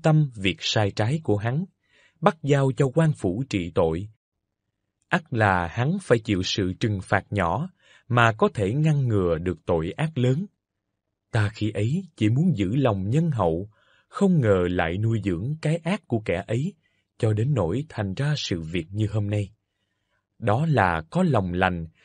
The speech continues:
nhưng lại thành ra làm việc xấu." Lại có trường hợp khởi tâm xấu ác, nhưng lại làm được việc tốt lành.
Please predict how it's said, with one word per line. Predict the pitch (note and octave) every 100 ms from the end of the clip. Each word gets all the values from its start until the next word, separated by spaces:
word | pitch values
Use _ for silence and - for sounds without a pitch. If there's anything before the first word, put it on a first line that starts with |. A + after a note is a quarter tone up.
| _ -
nhưng | F#3 F3
lại | A2 E2 E2+ F#2+
thành | - G#2 D#2+
ra | A2 A2+ A2 G2+
làm | F#2+ E2
việc | D#2+ E2
xấu." | - A#2 A#2+ F#3 _ _ _ _ _ _ _ _ _ _ _ _ _ -
Lại | A2+ G2 G#2
có | G3 -
trường | A#2 F#2+
hợp | G2 F2+ _
khởi | - - F#2 C3
tâm | C#3 A#2+ G#2+
xấu | - C3+ F3+
ác, | E3 A3 _ _ _ -
nhưng | F#3 F3
lại | A2 F2
làm | G2 A2+ G2
được | G2 F2
việc | G#2 G#2 -
tốt | G3+ A3+
lành. | A#2 G2+ F2